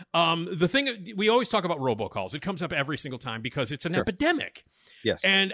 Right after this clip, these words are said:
Speaker 1: I have to say that I've been watching, 'cause obviously there are a bunch of commercials that you'll see on T V, um, for, you know, uh, uh,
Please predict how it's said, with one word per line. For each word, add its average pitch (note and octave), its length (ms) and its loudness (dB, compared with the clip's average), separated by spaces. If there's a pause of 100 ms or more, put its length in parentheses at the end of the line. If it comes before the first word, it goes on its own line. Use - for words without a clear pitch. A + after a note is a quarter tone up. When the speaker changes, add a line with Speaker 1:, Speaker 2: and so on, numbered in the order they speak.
Speaker 1:
I G3+ 140 4
have C4+ 160 2
to B3 80 0
say A3+ 200 4
that E3+ 100 0
I've F#3 140 2
been A3+ 140 0
watching, A#3 480 -2
'cause E3+ 260 -4
obviously E3+ 520 0
there C#3 240 -2
are C3 180 -2
a A#2 40 -4
bunch E3 240 -2
of E3 120 -4
commercials C#3 520 -6
that A#2+ 140 -10
you'll A#2+ 100 -6
see C#3 220 -4
on B2 160 -4
T A#2 240 -6
V, G2+ 320 -10 (420)
um, A2+ 680 -6
for, C3 640 -4
you C#3+ 120 -6
know, A#2 300 -4
uh, A2+ 200 -6 (100)
uh, A2 160 -12